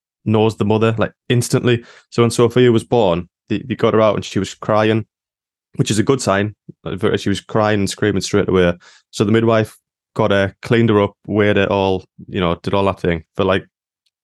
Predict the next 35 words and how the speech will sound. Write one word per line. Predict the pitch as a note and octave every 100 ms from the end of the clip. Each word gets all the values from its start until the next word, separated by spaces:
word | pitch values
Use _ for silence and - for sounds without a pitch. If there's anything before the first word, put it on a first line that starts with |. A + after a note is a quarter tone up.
| _ _ _ _
five, | G#2+ G#2+ A2+
ten | - A#2
minutes | A#2+ B2 -
maybe. | B2 B2+ C3 _ _ _ _ _ _ _
And | -
Sophia | - A#2+ G2+ B2 A#2
was | G2+
screaming | - A#2+ G#2+
all | F#2+ F2+
the | F2
time. | G#2 F#2 F2 - _ _ _ _ _
So | -
then | A2
when | A2+
they | A2
wrapped | A#2+ A#2+
her |
up | B2+
and | G#2+
everything, | G#2 G2 F#2+ F#2+
they | F#2
brought | A2 A2+
her | A2+
over | A#2+ G2+
and | F#2
just | F2 -
put | -
her | A2
on | A2 G#2+
Helen's | A2 G#2+ -
chest. | B2+ B2+ - - _ _ _ _ _ _
And | G#2+
she | A2+
just | G#2+ - - _
stopped | - A#2+ A#2+